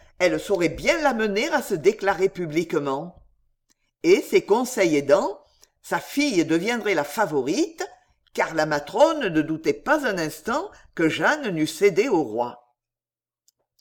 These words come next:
Aussi, la joie, l'orgueil l'étouffant,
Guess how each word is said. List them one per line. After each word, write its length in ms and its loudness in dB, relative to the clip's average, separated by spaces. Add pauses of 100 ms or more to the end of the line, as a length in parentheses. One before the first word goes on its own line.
(100)
Aussi, 580 0 (140)
la 180 0
joie, 460 0 (140)
l'orgueil 580 0
l'étouffant, 760 -2